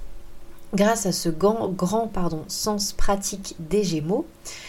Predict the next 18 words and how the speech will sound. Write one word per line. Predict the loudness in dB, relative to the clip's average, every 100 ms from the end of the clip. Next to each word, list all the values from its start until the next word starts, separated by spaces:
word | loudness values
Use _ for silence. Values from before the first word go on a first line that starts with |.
| -18 -8
euh, | -4 -2 -2 -4
on | -4
peut | 6 12 12
toujours | 12 12 12 10
compter | 0 2 2 -2
sur | -2 0 2
eux | 2
pour | 12 12 12
résoudre | 12 4 0 2
des | 4
problèmes. | 8 8 6 -4 -6 -10
Clairement, | 0 2 2 2 2 0 -6 -14 -14 -12 -6
euh, | -6 -4 0 0 0 -6 -10 -16 -20 -20 -20 -18 -18 -20 -20 -6
quand | -2 0
tu | 12 12
viens | 12 10 6
à | 6 8
eux, | 8 6